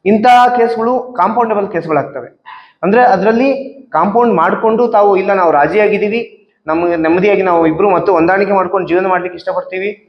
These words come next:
ಅಂದ್ರೆ ನಾವು ಒಂದೇ, ಒಂದೇ ಆಗಿ ಜೀವನ ಇರ್ತೀವಿ, ನಾವೆಲ್ಲ ಸ-, ಚೆನ್ನಾಗಿ ಸಂಬಂಧವನ್ನು ಬೆಳೆಸ್ಕೊಂತೀವಿ ಅನ್ನೋ ಒಂದು ಉದ್ದೇಶದಿಂದ ಮಾಡ್ಕೊಳ್ಳೋದಾದ್ರೆ ಅಂತಹ ಕ-, ಕೇಸ್ಗಳು, ಹೊಡೆದಾಟದ ಕೇಸ್ಗಳು ಆಗಿದ್ರು ಸಹ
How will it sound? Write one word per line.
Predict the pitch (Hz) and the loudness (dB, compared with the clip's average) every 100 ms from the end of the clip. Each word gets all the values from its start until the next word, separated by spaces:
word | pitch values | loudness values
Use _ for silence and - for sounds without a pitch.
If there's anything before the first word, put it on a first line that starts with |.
| _ _ | _ _
ಅಂದ್ರೆ | 165 202 - - 175 | -2 0 -2 -4 -2
ನಾವು | 175 180 | 2 4
ಒಂದೇ, | 165 165 190 196 | 4 2 2 2
ಒಂದೇ | 175 185 | 2 2
ಆಗಿ | 214 202 190 196 | 2 2 0 -4
ಜೀವನ | 156 190 196 185 | -6 -8 -6 -6
ಇರ್ತೀವಿ, | 180 - 190 180 | -6 -12 -18 -10
ನಾವೆಲ್ಲ | 165 160 180 | -6 -4 -2
ಸ-, | 180 160 156 | -4 -4 -4
ಚೆನ್ನಾಗಿ | 156 165 170 | -4 -2 -2
ಸಂಬಂಧವನ್ನು | 160 165 185 190 180 | -2 -2 0 0 0
ಬೆಳೆಸ್ಕೊಂತೀವಿ | 165 165 175 175 165 | -4 -4 -8 -2 0
ಅನ್ನೋ | 160 165 | 2 2
ಒಂದು | 156 151 | 2 0
ಉದ್ದೇಶದಿಂದ | 147 147 196 196 175 | -2 -2 -2 -2 -4
ಮಾಡ್ಕೊಳ್ಳೋದಾದ್ರೆ | 160 151 180 160 143 143 165 - - - 160 | -2 -2 -2 0 0 0 -4 -6 -20 -10 -2
ಅಂತಹ | 190 208 202 | 0 2 2
ಕ-, | - 165 | 0 -2
ಕೇಸ್ಗಳು, | 190 180 180 165 | -2 -6 -4 -2
ಹೊಡೆದಾಟದ | 151 180 185 | -2 -4 -4
ಕೇಸ್ಗಳು | 185 175 170 160 | -6 -8 -4 -2
ಆಗಿದ್ರು | 156 156 160 | -2 -2 -4
ಸಹ | 147 151 202 - | -2 -2 -4 -6